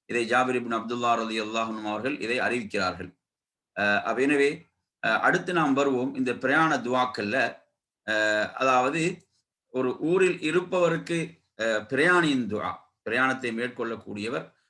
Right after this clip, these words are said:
ஊரில் இருப்பவருக்கு என்ன, என்ன சொல்ல வேண்டும், எதை அல்லாஹ்வுடைய தூதர் கற்றுத்தந்தார் என்று பார்க்கும்போது, "அஸ்தௌதிஉக அல்லாஹ் அல்லதி லா ததீஉ வதாஇஹு" என்று வருகிறது.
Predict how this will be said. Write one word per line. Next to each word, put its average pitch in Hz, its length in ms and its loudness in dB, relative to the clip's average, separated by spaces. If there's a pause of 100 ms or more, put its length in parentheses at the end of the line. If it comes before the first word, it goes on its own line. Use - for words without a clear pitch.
(200)
ஊரில் 139 340 0
இருப்பவருக்கு 139 760 -2 (380)
என்ன, 139 320 0
என்ன 139 240 2
சொல்ல 131 280 -2
வேண்டும், 110 500 -4 (760)
எதை 139 240 2
அல்லாஹ்வுடைய 139 560 2
தூதர் 135 280 -4
கற்றுத்தந்தார் 117 600 -4
என்று 107 180 -4
பார்க்கும்போது, 110 840 -6 (1300)
"அஸ்தௌதிஉக 147 880 -2
அல்லாஹ் 135 460 0
அல்லதி 123 520 -4
லா 113 260 -4
ததீஉ 151 760 -4
வதாஇஹு" 107 680 -2 (460)
என்று 123 180 -2
வருகிறது. 101 400 -2